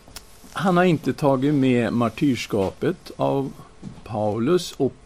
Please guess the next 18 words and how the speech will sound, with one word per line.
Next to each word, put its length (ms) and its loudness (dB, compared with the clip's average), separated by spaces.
Petrus, 1000 0
som 240 0
är 60 2
de 120 2
två 400 2
huvudfigurerna 880 4
i 40 0
apostlagärningarna. 960 0
Finns 340 -2
ingenting 520 0
om 120 -2
deras 240 0
martyrskap 680 -2
någonstans 600 2
i 40 2
mitten 360 0
på 140 0
sextiotalet 1160 -4